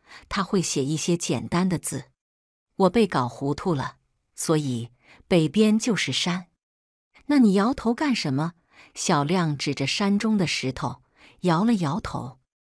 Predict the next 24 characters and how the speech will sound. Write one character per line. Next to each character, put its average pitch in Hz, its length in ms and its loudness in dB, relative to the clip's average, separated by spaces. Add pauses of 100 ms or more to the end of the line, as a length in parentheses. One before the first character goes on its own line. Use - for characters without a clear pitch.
(440)
“你 175 120 2
是 151 160 -2
说， 165 320 -2 (400)
你 180 140 2
画 185 260 0
的 165 100 0
不 156 180 -2
是 220 140 0
石 147 260 -2
头？” 147 300 -6 (340)
小 160 280 0
亮 190 280 0
点 143 180 -2
了 147 100 -2
点 131 260 -4
头， 131 380 -6 (380)
拉 202 220 0
着 185 140 0
我 143 140 -2
想 147 260 -2
往 151 180 -2
北 165 220 -4
边 196 260 2
去。 - 300 -4